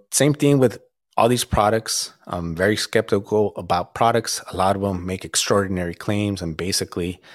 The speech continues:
I'm just wanna break it down. I don't, you know, it's bad that they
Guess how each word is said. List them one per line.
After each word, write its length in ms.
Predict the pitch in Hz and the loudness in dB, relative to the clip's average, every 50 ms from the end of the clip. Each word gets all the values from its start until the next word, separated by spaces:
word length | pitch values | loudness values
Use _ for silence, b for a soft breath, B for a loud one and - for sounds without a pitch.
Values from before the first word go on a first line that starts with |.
| B B B B B B | B B B B B B
I'm 240 | 101 104 110 113 | -2 0 0 0
just 240 | 104 104 98 - - | 0 0 -2 -2 -2
wanna 220 | 101 95 95 95 87 | -2 -2 0 -2 -2
break 260 | 85 92 95 95 - | -2 -2 -2 -2 -2
it 80 | 90 82 | -4 -4
down. 380 | 80 90 87 87 87 87 90 - b b b b b b b | -4 -2 -2 -2 -4 -6 -8 -12 b b b b b b b
I 100 | - 87 | -4 -2
don't, 240 | 87 92 95 101 - - _ - - _ _ _ _ _ _ _ _ _ | 0 2 2 0 -2 -4 _ -20 -20 _ _ _ _ _ _ _ _ _
you 120 | - 117 | 0 0
know, 200 | 101 92 90 90 | 2 2 2 0
it's 280 | 90 87 85 92 - - | -2 -4 -6 -10 -12 -8
bad 320 | - - 98 98 98 98 98 | -2 0 0 2 2 0 -2
that 120 | 95 90 - _ _ _ B B B B B B _ - | -4 -8 -8 _ _ _ B B B B B B _ -6
they 460 | - 92 90 87 85 85 85 85 - | -4 -2 -2 -2 -2 -4 -4 -6 -10